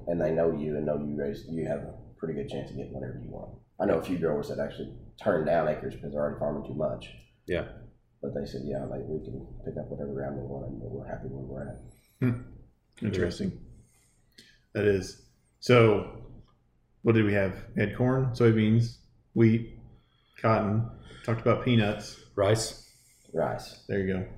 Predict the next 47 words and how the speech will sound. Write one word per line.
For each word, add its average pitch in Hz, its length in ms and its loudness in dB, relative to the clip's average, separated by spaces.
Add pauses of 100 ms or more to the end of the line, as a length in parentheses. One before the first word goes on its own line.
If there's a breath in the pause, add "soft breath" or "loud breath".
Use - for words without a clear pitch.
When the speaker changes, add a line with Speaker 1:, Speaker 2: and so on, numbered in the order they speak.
(120)
Speaker 1:
So, - 180 -2
Speaker 3:
I - 40 6
knew 120 120 8
we 113 60 10
were 107 80 6
missing 107 300 2
one. 101 280 -2
Or 117 100 6
I - 20 8
Speaker 1:
yeah. 117 80 6
Speaker 3:
feel 160 100 10
like 139 140 12
we 123 60 8
were 120 60 6
missing 120 280 6
at 107 40 4
least 131 200 4
one. 101 420 0
Speaker 1:
Yeah. - 360 4
Speaker 3:
<laughs> - 680 -4
Speaker 1:
Uh, 67 220 -4 (560)
so 131 160 4
rice 147 380 12
is - 500 -2 (1120)
basically, 107 600 4
I 92 40 2
mean, 85 340 2
you 104 80 0
grow 110 160 8
rice 82 320 8
'cause 80 180 -2
you're 80 220 0
on 71 300 -2
heavy 85 160 0
dirt 80 340 2
or 78 480 2 (1300)
rice 110 220 8
has 92 120 0
usually 92 220 0
got 82 240 2
that - 220 -2
fit. - 180 -4
You 110 140 2
can 101 140 0
put 120 140 4
it 104 60 6
on 95 180 6